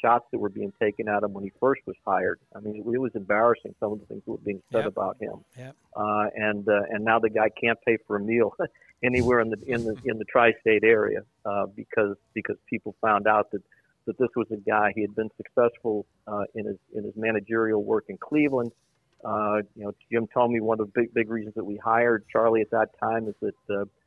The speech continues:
Speaker 1: is that Jim really, really thought the world of him, and I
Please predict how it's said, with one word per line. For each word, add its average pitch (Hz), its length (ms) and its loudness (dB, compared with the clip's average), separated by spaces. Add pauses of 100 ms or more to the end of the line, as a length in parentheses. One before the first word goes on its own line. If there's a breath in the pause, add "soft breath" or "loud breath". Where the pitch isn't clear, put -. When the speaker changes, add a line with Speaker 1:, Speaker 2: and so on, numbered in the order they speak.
(240)
Speaker 1:
is 107 140 -4
that 104 200 -6
Jim 117 400 0 (140)
really, 110 480 0
really 117 380 0 (260)
thought 113 240 2
the 101 60 -2
world 117 400 2
of 117 120 4
him, 113 160 -2
and 107 100 -2
I 104 60 0